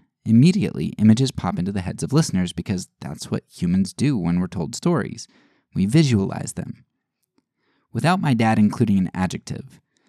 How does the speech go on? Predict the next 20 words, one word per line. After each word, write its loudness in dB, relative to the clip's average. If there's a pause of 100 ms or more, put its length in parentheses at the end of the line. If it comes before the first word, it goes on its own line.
(160)
the -4
nice 2
white -2
man -4
or -4
the -6
nice 0
black -4
man, -8 (420)
my 4
mind 2
has -4
to -6
formulate -4 (200)
its -2
own 6
image 0
of -4
what -2
this -4